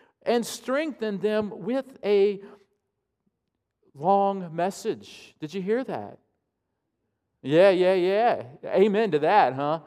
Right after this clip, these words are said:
We like those long sermons, don't we? Uh-huh. It's right there in the Bible. What can I say? Oh, man, you know, this is it. You know, what's a long message to them? I don't know.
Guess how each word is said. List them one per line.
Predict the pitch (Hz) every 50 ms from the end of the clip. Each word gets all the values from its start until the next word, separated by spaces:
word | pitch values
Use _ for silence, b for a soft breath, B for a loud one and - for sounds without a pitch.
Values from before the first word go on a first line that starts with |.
| b b b b
We | 143 156 156
like | 143 135 135 131
those | 113 110 98 104
long | 107 104 101 101
sermons, | - - 113 104 101 98 95 95 87
don't | 98 104 101 104 - - 95
we? | 95 90 87 87 _ _ _ _ _ _ _ -
Uh-huh. | 107 120 131 139 143 135 143 147 143 147 147 143
It's | - 147 143 -
right | 190 185 190 190
there | 208 202
in | 196 196
the | 202
Bible. | - 196 185 196 214 226 202 196 180 160 147 - - - _ _ _ _
What | - 170 196 208
can | - 220 214
I | 220 214
say? | 214 - 214 214 240 277 294 285 226 123 - - - _ _ _ _ _ _ _ _ _ _ _ _ _ _ _ _ _ _ _ -
Oh, | 151 175 214 233 202
man, | 160 160 175 208 254 247 180 135
you | 143 160
know, | 160 156 147 147
this | 147 190 233 240 247
is | 220 196 -
it. | 180 214 254 226 151
You | 165
know, | 160 165 156
what's | 156 185 240 220 -
a | 196
long | 190 190 202 220 220 202
message | 185 196 220 220 - 226 196 - -
to | - 135
them? | 123 131 165 233 233 160
I | 131 151 175 196 226
don't | 254 240 185 160 135
know. | 135 175 220 254 233 165 254